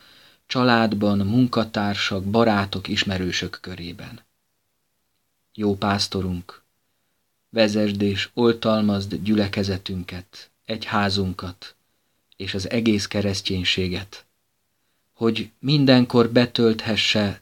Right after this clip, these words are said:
tőled kapott küldetését, és legeltetni tudja a rábízottakat.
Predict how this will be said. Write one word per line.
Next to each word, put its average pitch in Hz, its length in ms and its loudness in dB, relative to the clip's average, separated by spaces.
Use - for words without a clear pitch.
tőled 127 400 4
kapott 101 360 -6
küldetését, 98 1120 -4
és 107 320 -2
legeltetni 120 840 4
tudja 101 380 -4
a 90 140 -10
rábízottakat. 92 1200 -8